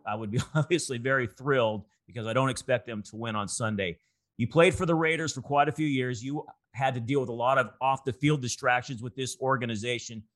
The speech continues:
Stan, how do these players block out all the noise and just try to focus on the game of football,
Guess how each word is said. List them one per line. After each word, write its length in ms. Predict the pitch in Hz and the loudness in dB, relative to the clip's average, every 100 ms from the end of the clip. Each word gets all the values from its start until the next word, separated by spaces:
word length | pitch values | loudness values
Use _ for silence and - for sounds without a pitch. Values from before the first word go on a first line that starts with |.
| _ _ | _ _
Stan, 320 | - - 147 131 | -8 0 2 0
how 320 | - 175 202 | 0 2 4
do 80 | 208 | 6
these 240 | 170 160 | 4 2
players 420 | - 151 147 135 | 0 0 2 0
block 460 | 110 98 131 135 139 | -2 -4 0 2 2
out 240 | 127 123 | -2 -2
all 260 | 113 123 143 | -4 -6 -6
the 100 | 147 | -6
noise 600 | 139 127 113 104 104 - - _ _ | -2 2 2 2 -2 -8 -14 _ _
and 120 | 101 | -12
just 200 | 107 - | -12 -8
try 240 | 143 131 | 4 6
to 80 | 135 | 6
focus 500 | 127 131 123 117 110 | 2 -2 -2 -2 -8
on 140 | 104 101 | -6 -8
the 60 | |
game 280 | 95 110 110 | -4 -4 -4
of 100 | 104 | -8
football, 600 | - 101 - 95 98 - | -6 -8 -4 -4 -4 -8